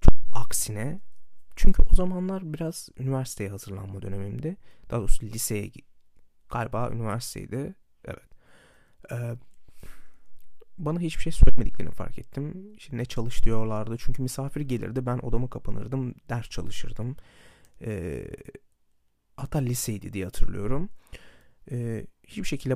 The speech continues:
kimse bana demezdi ki, "Ata, e, ders çalış." Ama bir gün oldu, dedim ki, "Ben niye insanlara, ailesi," çünkü bütün herkesin ailesi ona, "Ders çalış oğlum, Ee,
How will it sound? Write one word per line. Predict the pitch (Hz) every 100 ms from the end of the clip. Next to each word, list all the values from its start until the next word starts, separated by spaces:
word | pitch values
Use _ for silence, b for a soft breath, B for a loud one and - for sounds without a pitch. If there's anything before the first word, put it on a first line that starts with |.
| -
kimse | - 147 117
bana | 113 127
demezdi | 127 123 117 -
ki, | - -
"Ata, | - 120 127 123 113
e, | 107 104 98 - - -
ders | - 110
çalış." | - - - - - - -
Ama | 165 190 185
bir |
gün | 175 160
oldu, | 156 151 151
dedim | 165 160
ki, | 143 147
"Ben | 139 131 - - - - - _ _ -
niye | 170 226
insanlara, | 127 - 110 98 98 -
ailesi," | 123 120 127 135 -
çünkü | - 170 -
bütün | - -
herkesin | 156 131 123 135
ailesi | 123 92 - 131
ona, | 123 135
"Ders | 123 113
çalış | - - 131 - -
oğlum, | - - 147 160 B B B B -
Ee, | - 113 - -